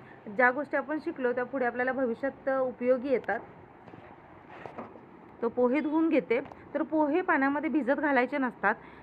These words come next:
तर अगदी, अ, दिव-, मी ज्या पद्धतीने पोहे बनवते ना, तर सकाळचे पोहे रात्री जरी खाल्ले,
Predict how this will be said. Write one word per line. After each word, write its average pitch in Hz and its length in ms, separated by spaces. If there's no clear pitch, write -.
तर 247 60
अगदी, 262 540
अ, 247 80
दिव-, 240 340
मी 254 180
ज्या 285 160
पद्धतीने 311 420
पोहे 311 260
बनवते 285 400
ना, 240 140
तर 247 60
सकाळचे 277 440
पोहे 294 420
रात्री 285 340
जरी 359 240
खाल्ले, 262 300